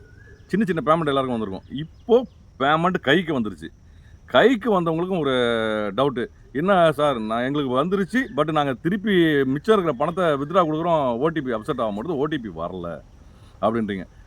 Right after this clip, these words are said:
அவங்களுக்கு கண்டிப்பா வராது. ஏன்னா, அந்த டைம் சிம்பிள் போறதுக்கே பதினஞ்சு, இருபது நாள் டைம் எடுக்கும். நீங்க அது வரைக்கும் விளம்பரத்தை பார்த்துட்டு இருங்க. அதையும் சேர்த்து மொத்தமா அந்த டைம் சிம்பிள் போனதுக்கப்புறம் சேர்த்து மொத்தமா கொடுங்க. அப்பதான் அப்செட் பண்ணும். இது மொத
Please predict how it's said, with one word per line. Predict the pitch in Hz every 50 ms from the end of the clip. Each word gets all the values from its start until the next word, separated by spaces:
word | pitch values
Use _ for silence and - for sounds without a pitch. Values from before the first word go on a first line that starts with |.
| - -
அவங்களுக்கு | - - 107 165 208 214 208 190 170 147 196 165
கண்டிப்பா | - 127 143 156 143 147 123
வராது. | 110 107 110 104 92 78
ஏன்னா, | 82 123
அந்த | 151 175 156 139 101
டைம் | - 143 175 208 - -
சிம்பிள் | 156 139 139 123 -
போறதுக்கே | 123 135 135 143 160 160 -
பதினஞ்சு, | 117 127 135 123
இருபது | 117 117 123 131
நாள் | 135 139 147 151
டைம் | 123 117 110 110 107
எடுக்கும். | 101 95 90 85 -
நீங்க | 113 113 110
அது | 110 117
வரைக்கும் | 120 123 139 156 165
விளம்பரத்தை | 123 127 135 135 135 117 98 95 104
பார்த்துட்டு | 107 104
இருங்க. | 95 90 104 131 165 - -
அதையும் | - 92 107 131 147
சேர்த்து | - - - 147 180 196 147 139
மொத்தமா | 123 117 107 131 135 127
அந்த | 113
டைம் | 90 117 127 139 127 104
சிம்பிள் | 120 113 113 107 87 82
போனதுக்கப்புறம் | 98 98 92 90 82 120 175 214 - - - - - - - -
சேர்த்து | - 156 180 196 151 135
மொத்தமா | 123 120 123 143 143 127 104
கொடுங்க. | 98 98 98 92 85 - -
அப்பதான் | 110 120 117 143 160 170 135 113
அப்செட் | - 147 117 92
பண்ணும். | 104 98 95 - - - - - - - -
இது | 120 135 131 120
மொத | 117 135 165